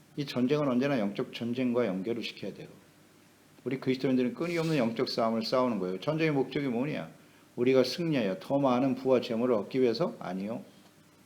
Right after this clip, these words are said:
명예와 이름을 날리기 위해서? 아니요. 죽은 영혼들을 살려내기 위해서입니다. 구원하기 위해서 싸우는 거예요.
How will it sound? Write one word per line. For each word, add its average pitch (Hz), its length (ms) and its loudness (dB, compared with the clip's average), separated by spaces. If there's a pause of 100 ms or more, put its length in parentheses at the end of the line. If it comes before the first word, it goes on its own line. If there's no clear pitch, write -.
(220)
명예와 143 400 4
이름을 139 300 6
날리기 127 400 6
위해서? 117 280 4
아니요. 120 480 -2 (1400)
죽은 190 340 4
영혼들을 180 440 8
살려내기 185 560 6
위해서입니다. 151 460 4
구원하기 175 440 2
위해서 160 160 4
싸우는 160 380 0
거예요. 117 360 0